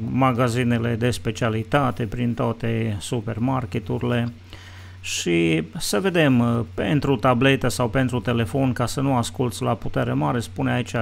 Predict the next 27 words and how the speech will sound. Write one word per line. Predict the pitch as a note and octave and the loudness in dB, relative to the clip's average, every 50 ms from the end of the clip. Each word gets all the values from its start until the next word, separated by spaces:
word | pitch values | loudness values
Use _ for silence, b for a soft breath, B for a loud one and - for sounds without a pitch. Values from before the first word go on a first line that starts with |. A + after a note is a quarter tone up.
| A2 G#2 | -2 -2
ghid | G2+ B2 B2 G#2+ G#2 G2+ | 0 -2 -2 -2 -2 -2
de | A#2+ A#2+ | -2 -2
referință | A#2 A2+ G#2 F2+ G#2+ A2 C3 D#3+ D3+ C#3 - - C3+ A#2+ B2 A#2+ A#2 A#2 B2 - | -2 -2 -4 -4 -4 -2 -2 0 0 -2 -2 -2 -2 0 0 0 0 -2 -2 -2
în | C3 B2+ B2 A#2+ | -2 0 0 0
limba | A#2+ B2+ B2 A#2+ A#2 A2+ | 0 0 0 0 0 0
română. | A2 A#2 C3+ D#3+ E3 D3+ C#3+ C3+ C3 C3 B2+ - B B B B B B B B B B B | 0 0 0 0 2 2 4 4 2 2 0 -4 B B B B B B B B B B B
Dacă | B D3 C#3 B2+ - C3+ | B 0 0 2 2 0
vedeți | A#2+ C3+ A#2+ C3 C3 A#2+ A2+ - - B B B B B B B | 0 0 0 0 0 -2 -4 -8 -12 B B B B B B B
acesta | - C3+ C3 - C#3 A#2+ G2+ - A2+ | -4 -4 -2 -2 -2 -4 -2 -2 -2
ghid | A2+ A2+ A#2+ | -2 -2 -2
de | A#2 A#2+ | 0 0
referință, | A#2+ B2 A#2+ - F3+ F#3+ E3+ - - C#3 C3 - - | -2 -2 -2 -4 -4 -4 -2 0 0 0 0 0 0
are | - D#3 D3+ C#3+ B2 B2 | 2 2 4 4 4 2
o | A#2+ | 2
grămadă | A2+ A#2+ C3+ C3+ C3+ C3 A#2 A#2+ | 2 2 2 2 4 4 2 2
de | A#2+ B2 E3 | 2 2 2
li-, | E3+ F3 F3 D#3+ D#3+ D3+ - | 2 2 2 0 -2 -2 -2
de | C#3+ B2+ C#3 C3+ C3+ C3 B2 A#2+ G#2+ G2+ F2+ | 0 2 2 4 4 2 0 0 -2 -6 -4
limbi | F#2 C#3+ D3+ E3+ F3+ E3+ D3+ B2+ C3 C3+ | -2 0 0 0 2 0 0 2 2 2
în | C#3 | 0
care, | C3+ D3 C#3 C3+ B2 B2+ C3 B2+ B2+ B2 B2 C3 - - - E4+ C#4+ | 2 2 2 2 2 2 2 2 2 0 -2 -4 -6 -10 -14 -10 -6
uh, | D3+ C#3 C3 B2+ B2+ B2 A#2+ A#2+ - - | -4 -2 -2 -2 -2 -2 -2 -4 -4 -2
îs | - D3+ D3 B2 - C#3 C3+ C3+ C#3 D#3 - - - - - | 0 0 0 0 0 -2 -2 -2 -4 -8 -12 -16 -20 -16 -8
mai | - D3 C3+ C#3 C#3 C3+ C3+ C3 | -4 0 0 2 2 2 2 2
îs | C3+ C3+ B2+ | 0 0 0
trecute | - - C3 B2 - - C3+ - C3+ | 0 0 0 -2 -2 -2 -2 0 0
instrucțiunile. | B2+ B2 A#2+ - B2+ A2+ - - - E3 D#3 D3 C#3 C3+ C#3 C3+ C3+ C3 C3 | 0 0 0 -2 -4 -6 -4 -4 -2 0 0 0 2 2 2 2 2 0 0